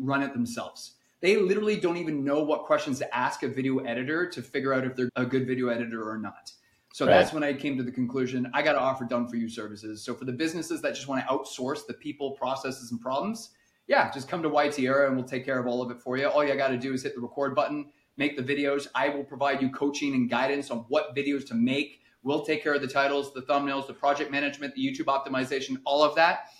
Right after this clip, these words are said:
Speaker 1: so that you can focus on your business and your customers.
Speaker 2: Awesome. I love it. Well, thank you, Andrew, again for coming on E-commerce on Tap. Everyone tuning in, go to era dot com,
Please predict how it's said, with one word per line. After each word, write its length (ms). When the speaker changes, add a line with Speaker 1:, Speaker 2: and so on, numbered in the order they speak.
Speaker 1:
so 120
that 180
you 120
can 160
focus 320
on 160
your 80
business 400
and 100
your 80
customers. 440
Speaker 2:
Awesome. 540
I 100
love 320
it. 220
Well, 80
thank 260
you, 100
Andrew, 300
again 300
for 140
coming 240
on 100
E-commerce 560
on 160
Tap. 480
Everyone 360
tuning 300
in, 340
go 180
to 260
era 200
dot 320
com, 480